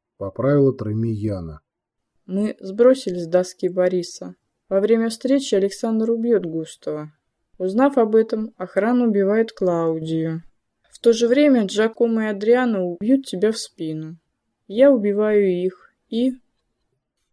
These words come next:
Speaker 1: «И старый Александр остается единственным истинным кардиналом Массан», закончил Кортес. «И несмотря на совсем недружеские чувства, что испытывает к нему Сантьяго,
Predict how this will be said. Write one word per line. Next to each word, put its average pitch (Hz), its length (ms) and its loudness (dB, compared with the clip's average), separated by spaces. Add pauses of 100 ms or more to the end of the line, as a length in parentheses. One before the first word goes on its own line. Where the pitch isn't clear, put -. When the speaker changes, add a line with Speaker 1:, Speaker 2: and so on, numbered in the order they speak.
(120)
Speaker 1:
«И 98 120 -4
старый 117 520 2
Александр 175 680 6
остается 151 760 4
единственным 120 1120 0
истинным 107 480 -4
кардиналом 110 800 -2
Массан», 92 720 -6 (400)
закончил 98 580 -6
Кортес. 90 640 -14 (300)
«И 123 180 -2
несмотря 117 680 0
на 101 100 -4
совсем 113 500 -2
недружеские 107 840 -2
чувства, 160 680 0 (360)
что - 240 6
испытывает 151 640 6
к - 40 -4
нему 135 260 6
Сантьяго, 127 880 2